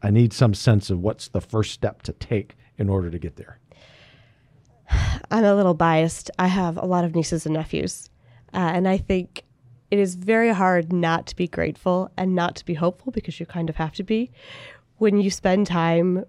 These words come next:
Speaker 2: with young children. And there is just something so beautiful about their laughter. It,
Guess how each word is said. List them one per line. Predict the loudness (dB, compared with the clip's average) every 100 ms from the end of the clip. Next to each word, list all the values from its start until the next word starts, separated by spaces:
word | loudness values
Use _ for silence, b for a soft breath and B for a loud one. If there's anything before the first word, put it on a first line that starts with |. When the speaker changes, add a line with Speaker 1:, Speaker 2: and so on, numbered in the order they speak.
| -6
Speaker 2:
with | 0 2 2 -2
young | -2 0 0
children. | -2 -4 -4 -4 -6 -10 _ b b b -6
And | 0 2 4
there | 4
is | 4 2
just | 0
something | 2 0 2 0 0
so | -2 0 0
beautiful | 0 -2 -2 -4
about | -4 -6 -6
their | -6
laughter. | -6 -6 -8 -8 -10 _ -8
It, | -8